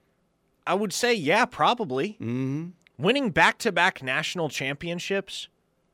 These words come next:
Speaker 1: is an exceedingly difficult thing to do at any level in any sport. And we've seen Alabama do it. But when was the last time we saw anybody but Alabama do it? I'm like, that's a legitimate question 'cause I don't know the answer offhand.
Speaker 2: Yeah,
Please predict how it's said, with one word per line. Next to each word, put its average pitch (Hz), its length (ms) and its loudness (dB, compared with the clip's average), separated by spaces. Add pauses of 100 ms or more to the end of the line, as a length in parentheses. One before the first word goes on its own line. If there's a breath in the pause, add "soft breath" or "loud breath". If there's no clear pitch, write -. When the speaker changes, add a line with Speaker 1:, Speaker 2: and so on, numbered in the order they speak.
(260)
Speaker 1:
is 170 200 2
an 165 40 -2
exceedingly 196 760 0
difficult 135 480 -2
thing 131 200 -6
to 131 100 -8
do 110 260 -4 (260 soft breath)
at 147 240 0
any 160 280 0
level 120 480 2 (180)
in 143 160 -2
any 135 280 -4
sport. 131 360 -2
And 131 140 -4
we've 190 180 0
seen 196 300 -2
Alabama 185 640 2
do 277 180 -2
it. 269 180 -2 (680)
But 151 100 6
when 185 160 8
was 214 100 6
the 214 80 2
last 196 200 4
time 202 140 2
we 185 100 4
saw 185 180 4
anybody 165 400 4
but 151 220 4
Alabama 107 460 -2
do 78 200 -12
it? 69 100 -20 (1200)
I'm 175 180 6
like, 165 240 2
that's 156 180 2
a 185 40 -2
legitimate 139 360 0
question 131 380 2
'cause 113 140 -2
I 135 100 4
don't 143 140 2
know 139 120 2
the 110 200 -2
answer 98 200 -4
offhand. 98 280 0
Speaker 2:
Yeah, 131 180 4